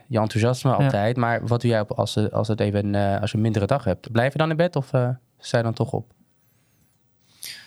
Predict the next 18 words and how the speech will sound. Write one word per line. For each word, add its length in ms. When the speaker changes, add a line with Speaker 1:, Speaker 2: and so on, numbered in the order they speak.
Speaker 2:
Nou, 420
ik 180
ben 200
daar 220
wel 200
in 240
veranderd. 920
Ehm, 460
er 140
is 140
een 80
hele 280
periode, 520
ook 180
toen 160
ik 100
jong 320
was, 460